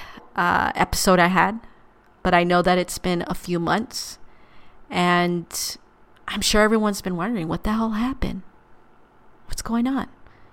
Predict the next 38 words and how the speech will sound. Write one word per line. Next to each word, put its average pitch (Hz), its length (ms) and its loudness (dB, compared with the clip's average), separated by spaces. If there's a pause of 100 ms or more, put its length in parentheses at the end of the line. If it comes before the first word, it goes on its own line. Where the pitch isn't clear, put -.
(280)
So - 140 6
I 262 80 10
took 349 180 4
a 302 60 8
summer 254 300 6
detox, 202 680 4 (1080)
and 190 680 4
I 214 100 4
did 466 260 6 (180)
kind 523 300 0 (140)
of - 200 -10
make 277 220 0
an 277 100 0
announcement 240 500 2
of 220 120 0
it 214 120 0
on 208 140 4
Instagram 196 540 0
for - 120 -6
my 196 120 -2
followers. 170 680 2 (460)
I 170 80 -4
let 180 160 -2
them 180 120 -4
know 175 160 2
I 165 40 2
was 156 120 -4
going 170 180 -2
on 151 100 -4
a - 20 -8
little 175 180 -2
summer 170 340 -4
detox, 156 560 -6
getting 170 160 -4
off 160 140 -2
of - 60 -12
social 170 360 -6
media, 165 400 -6